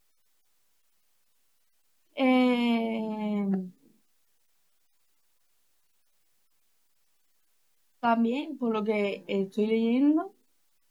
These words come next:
bueno, sufría síndrome de abstinencia.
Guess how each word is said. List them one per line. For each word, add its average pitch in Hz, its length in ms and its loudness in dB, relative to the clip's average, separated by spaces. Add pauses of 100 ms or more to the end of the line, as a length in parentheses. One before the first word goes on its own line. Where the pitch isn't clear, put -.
bueno, 233 220 4
sufría 240 640 -2
síndrome 240 480 4
de 285 260 0
abstinencia. 240 920 0